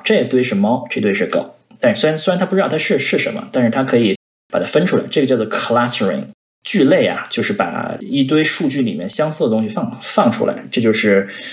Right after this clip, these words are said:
非监督学习一个比较著名的例子啊。还有一种叫做强化学习啊，强化学习说的是，就有点更像人类了，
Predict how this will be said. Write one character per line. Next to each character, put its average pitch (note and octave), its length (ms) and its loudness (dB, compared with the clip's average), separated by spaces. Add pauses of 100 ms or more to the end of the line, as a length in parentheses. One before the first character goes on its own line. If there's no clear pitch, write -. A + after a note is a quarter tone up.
(140)
非 F3 260 0
监 D#3+ 220 0
督 C#3 200 2
学 A2 240 -2
习 G#2+ 260 0
一 G#2 120 -2
个 A2 80 -2
比 - 180 -10
较 - 100 -6
著 - 160 0
名 F#2 140 2
的 G3+ 80 2
例 A2 180 2
子 - 280 -2 (160)
啊。 - 220 -6 (340)
还 A#2+ 260 0
有 F3 80 4
一 D3+ 40 0
种 G#2+ 140 2
叫 G2+ 80 2
做 G2+ 100 -2
强 G2+ 260 0
化 A#2+ 160 -2
学 - 140 -2
习 - 360 -2 (260)
啊， - 240 -8 (120)
强 - 200 0
化 A3 140 2
学 B2 140 0
习 A#2+ 180 0
说 A#2+ 180 2
的 A2+ 80 2
是， G2 400 -2 (320)
就 C#4 120 0
有 D#3+ 80 4
点 - 200 0
更 F#3 180 0
像 A#2 320 0
人 F#2+ 220 -2
类 B2 160 2
了， E2+ 260 -8